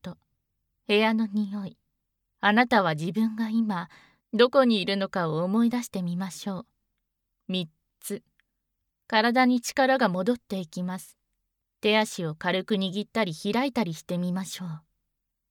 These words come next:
だんだん体を動かせるようになっていきます。四つ。意識がよりはっ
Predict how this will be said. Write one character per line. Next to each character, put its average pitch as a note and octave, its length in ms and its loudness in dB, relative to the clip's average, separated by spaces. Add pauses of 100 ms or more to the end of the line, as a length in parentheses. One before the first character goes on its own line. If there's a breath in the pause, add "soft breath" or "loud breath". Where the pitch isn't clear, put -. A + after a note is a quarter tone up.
(180)
だ F#3+ 180 2
ん G#3 80 0
だ G3 140 2
ん G3+ 80 -4
体 G3+ 420 2
を F#3+ 140 0
動 G3 140 -2
か B3+ 120 -4
せ C4+ 160 0
る A#3+ 140 2
よ D#3+ 140 -6
う - 20 -4
に D3+ 140 -4
な D#3+ 120 -2
っ D#3+ 40 -10
て - 160 -8
い D#3 100 -6
き - 160 -10
ま D3+ 160 -4
す。 - 180 -18 (2250)
四 E3+ 160 -2 (460)
つ。 - 220 -12 (960)
意 C#4+ 140 -2
識 - 260 -2
が A3 80 6
よ G#3 180 0
り B3+ 120 0
は A#3+ 140 -2
っ B3 40 -8